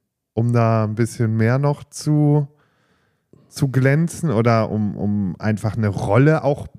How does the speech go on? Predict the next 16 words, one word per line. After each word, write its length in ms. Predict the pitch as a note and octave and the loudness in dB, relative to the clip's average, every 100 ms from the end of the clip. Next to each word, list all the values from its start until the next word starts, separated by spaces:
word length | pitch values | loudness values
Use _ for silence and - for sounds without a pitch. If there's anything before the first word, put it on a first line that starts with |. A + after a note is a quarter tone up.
| - - | -16 0
mehr 300 | C3+ C#3+ A#2 | 2 2 2
auszufüllen. 1000 | D3 - - E3 - E3+ F3+ A3 C#4+ - _ _ _ | 0 -2 -8 -10 -2 2 2 2 -4 -10 _ _ _
Was 180 | B2 B2 | -2 0
ich 120 | A2+ | -2
natürlich, 320 | B2+ - B2 | -4 -2 -6
ich 160 | A2+ C3 | -4 -4
habe 100 | C3 | -2
ja 20 | |
eine 120 | B2 A2+ | -4 -2
komplette 540 | B2 A#2 C3 B2+ A2+ | -4 -2 -2 -2 2
Wesensveränderung 840 | C#3+ D3+ B2+ - A2+ G2+ G#2+ G#2 | 4 4 2 -2 -2 0 -2 -2
durchgemacht 600 | G#2 G#2 - G2+ F#2+ G2 | -2 -4 -4 -4 -6 -4
während 400 | G#2+ A#2 G#2+ G2+ | 0 2 0 -4
dieses 260 | G2+ F#2+ - | -6 -8 -8
Podcastes. 1000 | - G2 - - F2+ F2 - F#2+ F2+ - | -6 -8 -8 -12 -10 -10 -12 -14 -14 -10
Also 380 | G2+ F#2 E2+ | -8 -6 -8